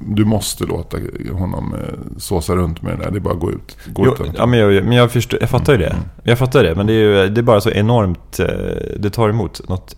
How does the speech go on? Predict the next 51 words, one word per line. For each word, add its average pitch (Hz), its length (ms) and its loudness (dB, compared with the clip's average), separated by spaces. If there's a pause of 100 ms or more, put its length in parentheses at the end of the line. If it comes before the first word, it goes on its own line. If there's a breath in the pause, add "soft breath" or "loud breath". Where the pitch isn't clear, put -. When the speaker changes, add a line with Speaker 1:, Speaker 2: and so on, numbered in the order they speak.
Speaker 1:
Mm. 92 180 -8
Speaker 2:
infernaliskt. 107 320 -2
Speaker 1:
Det 117 140 6
kommer 110 220 4
ge 90 300 0
sig. - 180 -12 (160)
Speaker 2:
Ja. 120 60 -8 (580 loud breath)
Ja, - 60 0
jag 127 80 2
hoppas 135 320 -2
det. - 160 -6
Speaker 1:
Ja, - 260 0
rätt 131 140 0
vad 135 80 4
det 117 60 6
är 107 40 4
så 113 140 -2
är 101 80 2
han 92 140 2
femton 90 400 0
år 87 100 0
och 87 80 -2
står 90 200 -2
och 90 100 -2
torkar 92 260 -2
av 90 60 -2
köksbordet 92 560 -6
själv 92 340 -2
och, - 320 -8
eh, 95 40 -2 (320)
du 92 240 -2
kommer 92 260 0
in 85 100 2
och 92 100 0
det 90 140 -2
är 92 40 -6
bara 80 160 -6
tipptopp - 560 -6
och 98 60 -4
han 85 120 -2
bara, 90 120 -2
"Nej, 117 80 2
jag 110 100 2
gjorde 95 180 -2
lite 87 220 -6
mellis, - 380 -4
jag - 100 -12
ställde - 320 -12
undan - 180 -10
efter - 220 -14
mig." 85 80 -10